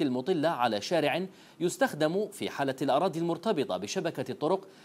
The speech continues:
القائمة والواقعة على طريق بعرض ستة أمتار أو أكثر، كمواقف للسيارات غير المسقوفة، على أن يتم تهيئتها من قبل المالك.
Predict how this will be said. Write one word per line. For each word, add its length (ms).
القائمة 640
والواقعة 640
على 360
طريق 340
بعرض 440
ستة 560
أمتار 400
أو 140
أكثر، 320
كمواقف 580
للسيارات 680
غير 240
المسقوفة، 680
على 320
أن 120
يتم 440
تهيئتها 800
من 160
قبل 360
المالك. 500